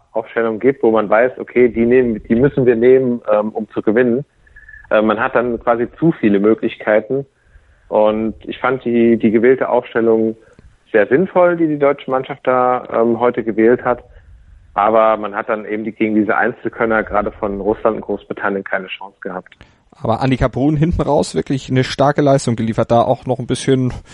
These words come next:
Speaker 2: gegengehalten.
Speaker 1: Fand ich gut. Also ihre Staffelleistungen in dieser Woche sind überragend. Ihre Einzelleistung, gerade über zweihundert Meter Freistil, war noch nicht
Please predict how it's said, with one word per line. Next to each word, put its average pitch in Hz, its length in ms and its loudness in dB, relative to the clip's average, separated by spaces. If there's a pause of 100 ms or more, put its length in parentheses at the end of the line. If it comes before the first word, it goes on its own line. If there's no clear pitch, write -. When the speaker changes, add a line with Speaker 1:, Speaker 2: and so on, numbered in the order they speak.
(180)
Speaker 2:
gegengehalten. 110 680 0 (1500)
Speaker 1:
Fand 139 200 0
ich 151 120 -2
gut. 170 200 4
Also 117 220 0
ihre 117 300 2
Staffelleistungen 143 920 -2
in 123 80 -8
dieser 127 260 0
Woche 127 260 -2
sind 113 220 -8 (180)
überragend. 123 640 2 (840)
Ihre 113 220 0
Einzelleistung, 139 760 -4
gerade 123 240 -4
über 120 320 -4
zweihundert 120 300 -4
Meter 117 240 -2
Freistil, 127 460 -2
war 113 180 2
noch 101 140 -4
nicht 135 200 0